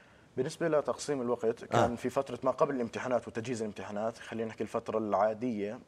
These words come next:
Speaker 2: آه.
Speaker 1: طيلة أيام السنة، كانت، آه، يوميًا من خمس إلى ست ساعات، مقسمة هذول خمس وست ساعات، آه، حسب المواد، علمية، أدبية، مواد أنا برغب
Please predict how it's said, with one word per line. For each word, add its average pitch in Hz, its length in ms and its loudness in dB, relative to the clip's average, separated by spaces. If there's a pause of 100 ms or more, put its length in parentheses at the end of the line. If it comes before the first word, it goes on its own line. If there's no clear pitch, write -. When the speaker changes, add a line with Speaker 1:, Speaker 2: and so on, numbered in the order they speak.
(120)
Speaker 2:
آه. 101 40 -2
Speaker 1:
طيلة 104 300 0
أيام 98 260 -2
السنة، 101 420 -10 (440)
كانت، 117 260 0 (200)
آه، 107 300 4
يوميًا 120 480 0
من 139 280 -6
خمس 117 340 -2
إلى 113 140 2
ست - 180 -6
ساعات، 104 440 4 (480)
مقسمة 117 600 -2
هذول 117 160 2
خمس 107 240 -6
وست 107 200 -8
ساعات، 110 380 2 (460)
آه، 104 840 2
حسب 113 380 0
المواد، 110 520 4 (220)
علمية، 113 640 0
أدبية، 110 480 0
مواد 110 360 4
أنا 113 380 0
برغب 110 340 2